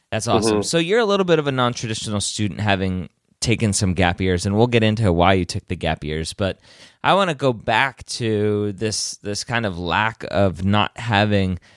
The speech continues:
Speaker 1: a pre-med advisor. Obviously, n-, a, a non-traditional student listening to this may be in the same boat. Uh,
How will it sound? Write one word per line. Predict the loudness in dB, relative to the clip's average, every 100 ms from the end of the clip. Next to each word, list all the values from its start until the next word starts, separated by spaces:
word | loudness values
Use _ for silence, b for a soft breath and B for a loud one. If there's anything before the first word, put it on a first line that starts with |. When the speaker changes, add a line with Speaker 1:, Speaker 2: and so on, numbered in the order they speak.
| b b b
Speaker 1:
a | -8
pre-med | -4 0 4 4
advisor. | 2 0 -2 -4 -6 -8 -12 0
Obviously, | 2 6 4 2 2 4 4 2 -2 b b b b _ -10
n-, | -10 -2
a, | -2 0
a | 4
non-traditional | 6 6 4 2 2 2 0
student | -2 0 0 2
listening | -2 -2 0 -2 -2
to | 0
this | 0 0
may | 0 0
be | 2 0
in | 0
the |
same | 2 2 2 2
boat. | 2 2 2 -4 -8 b b b
Uh, | -10